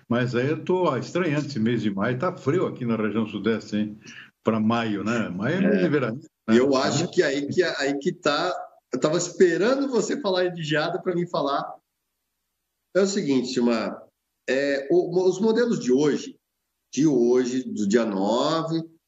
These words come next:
Speaker 2: de maio, apresentaram um frio mais intenso pra semana que vem. Por enquanto, esse frio pro dia dezessete e dezoito, ou seja,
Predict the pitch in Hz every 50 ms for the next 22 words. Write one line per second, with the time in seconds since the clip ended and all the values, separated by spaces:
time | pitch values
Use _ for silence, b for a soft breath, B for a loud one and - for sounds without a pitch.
0 | _ _ - 113 110 110 113 117 113 104 95 92 92 98 104 104 117 135 - -
1 | - - _ _ B B B B - - 202 - - 226 220 220 214 208 208 202
2 | 185 - 180 170 175 196 208 196 202 208 208 208 208 208 202 190 196 214 208 196
3 | - - 160 160 165 160 - - - 214 254 - - _ _ _ _ _ _ _
4 | _ _ _ _ - 165 160 156 - 185 175 175 175 185 185 185 226 220 262 208
5 | 185 156 117 92 71 - - _ _ _ _ _ _ _ _ _ _ _ _ _
6 | _ _ _ _ _ _ _ _ _ _ - - 180 226 254 302 269 - - -
7 | - 143 165 190 196 165 131 - - - - - _ _ _ - 120 143 170 202
8 | 202 196 - - 175 - - - 131 120 120 117 - - - - - _ - -
9 | - _ _ _ _ _ _ _ _ - 123 123 120 117 127 123 110 98 - -
10 | - 120 113 104 117 110 - - - - - 143 147 165 180 180 - - - 120
11 | - - - 120 107 104 104 95 95 107 131 143 147 143 - - - - - 107
12 | 95 - -